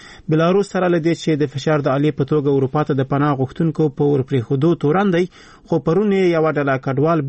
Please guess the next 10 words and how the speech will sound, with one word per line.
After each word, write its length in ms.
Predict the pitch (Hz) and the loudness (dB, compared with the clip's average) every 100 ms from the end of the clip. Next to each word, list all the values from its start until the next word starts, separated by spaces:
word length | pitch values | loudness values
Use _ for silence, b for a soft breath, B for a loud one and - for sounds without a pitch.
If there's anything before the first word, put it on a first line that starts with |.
| 175 | -2
بیرته 280 | 170 170 - | -2 -6 -4
خپل 200 | 156 127 | -4 0
هیواد 340 | 131 147 165 - | 0 0 -2 -2
ته 100 | 123 117 120 | -4 -4 -6
است-، 260 | - - - | -10 -20 -6
خپلو 280 | 156 151 131 | -2 0 2
هیوادونو 420 | 127 127 180 147 | 0 0 0 0
ته 140 | 120 104 | -2 -6
استولي 500 | - 127 123 123 | -6 -4 -2 0
دي. 100 | 123 | -2